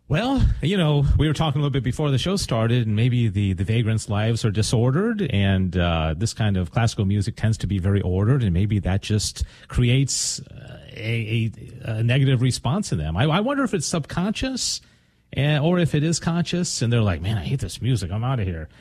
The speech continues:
Or if it's just something, I, I was telling you before the show started that I'm always very aware of music. If I go into a restaurant or Kroger or Walmart and there's music playing, sometimes I, I just, I li-, I actually pay attention to it. I think they, they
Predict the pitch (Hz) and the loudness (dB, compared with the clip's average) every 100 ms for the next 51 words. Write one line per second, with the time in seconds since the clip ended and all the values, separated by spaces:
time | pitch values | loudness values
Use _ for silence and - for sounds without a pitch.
0 | - - 127 131 139 123 139 - 139 127 | -8 0 4 4 2 2 0 2 0 2
1 | 104 110 104 117 - 135 127 104 98 117 | 2 2 2 0 0 0 0 -2 -2 0
2 | 104 98 135 - 95 95 87 95 131 120 | 0 0 -2 -2 0 0 0 0 2 2
3 | 117 139 143 98 - 175 226 139 95 90 | 2 2 4 2 0 0 2 0 2 2
4 | 82 87 - - - 110 85 110 143 - | 2 0 -6 -16 -2 0 2 2 2 2
5 | 90 92 98 104 110 101 87 104 127 - | 0 0 -2 0 2 2 2 2 2 2
6 | 110 107 110 - 85 76 73 - 117 113 | 0 2 0 0 0 -2 -4 -2 0 2
7 | 110 107 87 101 117 107 110 92 87 107 | 2 2 2 0 2 2 2 2 -2 0
8 | 117 - - 117 117 117 - 120 110 104 | 0 0 -2 0 2 0 0 0 2 0
9 | - - - 95 104 107 127 - 104 104 | -2 -10 -4 -2 0 2 2 2 2 2
10 | 190 123 170 - - - - 139 - 175 | 4 2 0 -2 -4 0 2 2 2 0
11 | 208 160 - 76 82 123 110 104 95 - | 0 -2 -2 -2 -2 -2 0 2 0 0
12 | 104 | -2